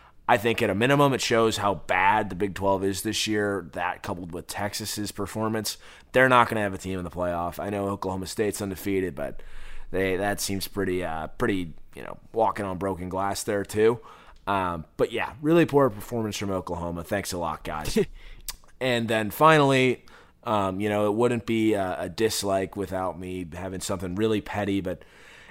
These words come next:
Speaker 1: Eric McLean coming out with his, uh, a-, or weekly A C C power rankings, having the Irish at four. Yeah, I understand we haven't played in two weeks, but Miami and North Carolina have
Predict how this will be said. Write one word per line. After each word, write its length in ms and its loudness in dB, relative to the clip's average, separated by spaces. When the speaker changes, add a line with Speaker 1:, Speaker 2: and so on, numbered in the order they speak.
Speaker 1:
Eric 320 4
McLean 600 2
coming 300 2
out 200 2
with 160 -2
his, 400 0
uh, 400 -8
a-, 200 -2
or 140 -6
weekly 520 0
A 120 2
C 160 -2
C 240 -6
power 320 6
rankings, 400 0
having 300 0
the 100 -6
Irish 400 -2
at 100 -10
four. 680 4
Yeah, 160 -4
I 160 -2
understand 480 0
we 80 0
haven't 220 -6
played 320 0
in 60 -4
two 200 -4
weeks, 320 0
but 220 -4
Miami 580 2
and 140 -2
North 180 -4
Carolina 400 -2
have 160 -6